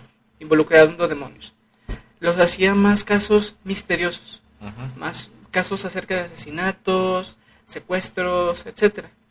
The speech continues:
Speaker 1: Hasta llegó a, tiene una serie muy popular que es acerca de los efectos Mandela. Está muy buena, se la recomiendo.
Speaker 2: Ajá.
Speaker 1: Pero bueno, volviendo a la historia, yo me puse a investigar acerca de por qué, por qué ella ya no hace este tipo de contenido,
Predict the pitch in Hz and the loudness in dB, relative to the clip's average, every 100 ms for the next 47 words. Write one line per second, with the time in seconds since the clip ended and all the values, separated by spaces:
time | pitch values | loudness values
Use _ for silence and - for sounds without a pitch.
0 | _ _ - - - 185 175 175 190 202 | _ _ -12 -4 2 2 0 6 8 10
1 | 185 208 208 214 214 202 190 190 185 175 | 10 8 8 8 6 8 8 6 2 -6
2 | 170 170 - 175 156 135 - 165 165 165 | -8 -10 -10 -4 -4 -4 -8 -8 -6 -8
3 | - 170 160 - - 160 - 160 170 208 | -4 2 2 2 -2 -2 -2 -10 2 2
4 | 196 - - 190 226 233 151 - - - | 2 -2 -4 0 2 0 -2 -8 -14 -18
5 | 143 139 147 - - - _ 104 92 120 | -18 -16 -16 -16 -20 -20 _ -16 -14 -16
6 | - _ _ - _ _ _ _ _ - | -20 _ _ -20 _ _ _ _ _ -20
7 | - _ _ 160 147 - - _ 156 147 | -20 _ _ 6 6 6 -8 _ 0 2
8 | 156 170 - 202 185 190 - _ _ _ | 4 2 8 10 10 4 -2 _ _ _
9 | _ _ _ _ - 247 208 220 226 214 | _ _ _ _ 10 10 12 8 10 10
10 | 208 190 196 196 - 185 180 196 190 170 | 8 6 4 4 0 -4 -2 2 4 2
11 | - 170 165 - 208 202 - - - 190 | -2 -8 -8 6 8 8 2 -12 0 6
12 | 196 190 185 190 180 180 185 - - 175 | 8 8 4 0 -2 -2 -2 -6 -12 -12
13 | - 180 170 160 151 151 147 143 156 156 | -4 -2 -2 -2 -4 -4 -4 2 6 6
14 | 139 | 4